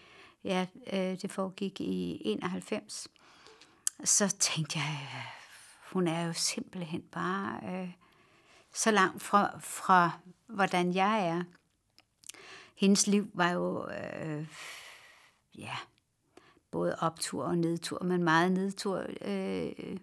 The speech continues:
på grund af biluheld og smerter og stoffer og, og alkohol.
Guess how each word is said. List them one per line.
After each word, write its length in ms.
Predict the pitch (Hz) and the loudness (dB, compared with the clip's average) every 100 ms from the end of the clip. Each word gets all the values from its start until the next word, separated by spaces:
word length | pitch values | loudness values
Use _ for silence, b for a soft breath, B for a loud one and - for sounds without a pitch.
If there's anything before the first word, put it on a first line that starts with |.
| - - _ 208 - | -14 -20 _ -14 -10
på 100 | 175 | -10
grund 280 | - 175 170 | -4 -4 -4
af 240 | 180 175 170 b b b b - | -4 -4 -4 b b b b -6
biluheld 580 | 202 - 185 165 180 | -6 -4 -4 -4 -6
og 80 | - | -4
smerter 540 | - 190 180 185 196 170 | -4 -2 -2 -4 -2 -2
og 480 | - 165 160 170 165 b b b b | 0 0 -2 -2 -6 b b b b
stoffer 500 | - - 165 170 - | -10 -4 -4 -4 -6
og, 400 | - - 180 175 170 b b b b 240 | -10 -8 -8 -8 -10 b b b b -18
og 240 | 214 - | -12 -8
alkohol. 500 | 175 185 185 185 185 | -8 -6 -6 -4 -6